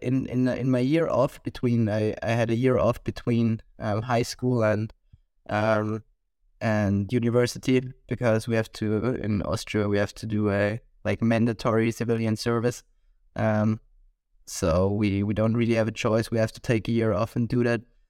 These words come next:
And I did that, and I, and I, when, when I, when I, um, went to, I don't know where I went to. I went to, I think I went to,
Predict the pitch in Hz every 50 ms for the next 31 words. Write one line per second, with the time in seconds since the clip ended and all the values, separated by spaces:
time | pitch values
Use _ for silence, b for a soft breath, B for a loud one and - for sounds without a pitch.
0 | _ _ _ _ - 104 107 113 117 120 117 113 - 113 117 104 143 147 139 123
1 | 135 135 135 127 95 95 113 117 110 113 110 - - - _ - _ - 98 104
2 | 101 98 98 92 - _ _ _ _ _ _ _ _ _ _ _ _ _ _ _
3 | _ _ _ - 127 131 127 - 131 131 131 135 131 127 113 - 123 123 123 123
4 | 123 120 117 - - _ - - 113 110 107 113 110 110 117 113 - _ _ _
5 | _ _ 123 123 123 131 - - - 139 127 120 117 107 95 - - _ _ -
6 | 147 147 139 127 120 113 113 113 113 113 110 110 110 107 107 107 104 107 107 107
7 | 110 - - - 113 110 104 - - 104 110 113 110 110 113 - - - - -
8 | 120 - 135 127 131 135 127 127 120 120 - - 127 120 117 117